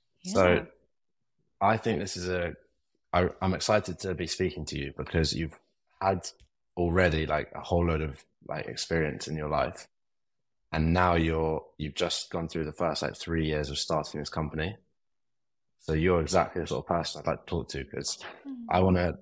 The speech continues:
Speaker 1: lay out the blueprint for people. Like, this is, these are the building blocks, so to speak, of how you build a thing that you wanna make.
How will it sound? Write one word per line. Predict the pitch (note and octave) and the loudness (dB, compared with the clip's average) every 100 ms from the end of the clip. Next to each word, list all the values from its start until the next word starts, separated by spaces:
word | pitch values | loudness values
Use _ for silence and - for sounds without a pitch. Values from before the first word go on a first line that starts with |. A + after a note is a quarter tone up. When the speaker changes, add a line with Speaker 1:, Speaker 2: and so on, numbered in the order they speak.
| _ F2+ | _ 4
Speaker 1:
lay | F#2 F2+ | 6 8
out | D#2 | 6
the | D2+ F#2 | 2 2
blueprint | F#2 F2 D#2+ - | 2 2 -2 -4
for | |
people. | D#2 D2 C#2+ D2 | -6 -4 -2 -2
Like, | - C#2+ | -2 0
this | F2 - | 0 0
is, | E2 D2 - - _ _ E2 | -4 -4 -6 -12 _ _ 4
these | F#2 F#2 | 4 4
are | |
the | E2+ | 2
building | G2+ F#2+ E2 D#2 | 4 4 4 2
blocks, | D#2+ - - - - _ | 0 0 -2 -6 -8 _
so | F2 D#2 | 0 0
to | - | 0
speak, | - D2+ - _ _ D#2 | -4 -4 -4 _ _ -6
of | |
how | - E2+ | 0 2
you | D#2 | 2
build | E2+ E2 C2+ - - | 2 2 0 -4 -8
a | |
thing | - E2 C#2 - _ _ _ _ _ _ _ _ - | -2 0 0 -8 _ _ _ _ _ _ _ _ -2
that | D#2 - | 0 0
you | D2+ | -2
wanna | D#2+ | 2
make. | G2 E2 - | 2 0 -4